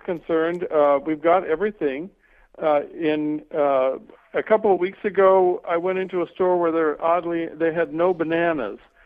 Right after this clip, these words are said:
Uh, and, but the store, uh, manager explained that the issue was, uh, there was a shortage of drivers and, and a slowness in getting products, and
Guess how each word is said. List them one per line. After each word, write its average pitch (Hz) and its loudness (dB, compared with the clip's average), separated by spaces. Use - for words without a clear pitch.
Uh, 143 6
and, 147 -4
but 156 -2
the 156 2
store, 185 2
uh, 160 0
manager 160 -2
explained 165 -4
that 156 -8
the - -6
issue 160 -4
was, 143 2
uh, 135 -2
there 151 6
was 143 0
a 147 -2
shortage 165 0
of 131 -4
drivers 160 2
and, 135 -6
and 139 -6
a 127 -2
slowness 165 2
in 143 -6
getting 143 0
products, 156 2
and 143 -4